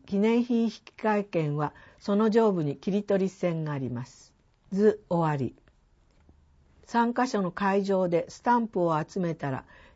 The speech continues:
十一月五日月曜日までに、グリムの館、火曜休館日、開館中の十七時までに限る。に、このチラシを提出し、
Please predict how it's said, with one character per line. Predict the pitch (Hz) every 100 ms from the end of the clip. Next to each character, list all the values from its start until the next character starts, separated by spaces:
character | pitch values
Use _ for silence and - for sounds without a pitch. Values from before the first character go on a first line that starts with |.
| -
十 | 185 233
一 | 240 -
月 | 220 208 -
五 | 196 -
日 | - 165
月 | 160 175 -
曜 | 240 233
日 | 202
ま | 175 160
で | 143 139
に、 | 131 - - - - 226
グ | 233
リ | 247
ム | 214
の | 170
館、 | 151 151 143 - - - _ _
火 | 190
曜 | 202 262 208
休 | - 208 202
館 | 202 185 165
日、 | 131 127 _ - _
開 | - 214 262
館 | 226 220 214
中 | - 202
の | 196 180 -
十 | 165 226 247
七 | 247 -
時 | 214 190
ま | 160
で | 147 131
に | 123 - -
限 | 151 156 143
る。 | 117 - _ _ _ _ _
に、 | 185 175 -
こ | 196
の | 214
チ | 247 233
ラ | 233
シ | 240 220
を | 208
提 | 220 202
出 | 202 - 196
し、 | - 160